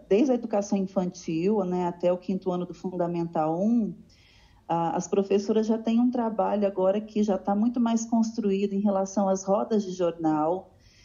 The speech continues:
Então, eu acompanho bem de perto, junto com a coordenadora de área,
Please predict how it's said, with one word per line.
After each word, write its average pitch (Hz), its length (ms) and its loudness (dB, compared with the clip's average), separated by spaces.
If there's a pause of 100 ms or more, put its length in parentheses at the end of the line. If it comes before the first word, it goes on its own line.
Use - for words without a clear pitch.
(260)
Então, 226 260 0
eu 254 100 4
acompanho 262 680 2
bem 247 240 0
de 339 140 -2
perto, 233 540 0
junto 208 240 0
com - 80 -4
a 208 40 0
coordenadora 190 680 0
de 185 220 0
área, 180 580 0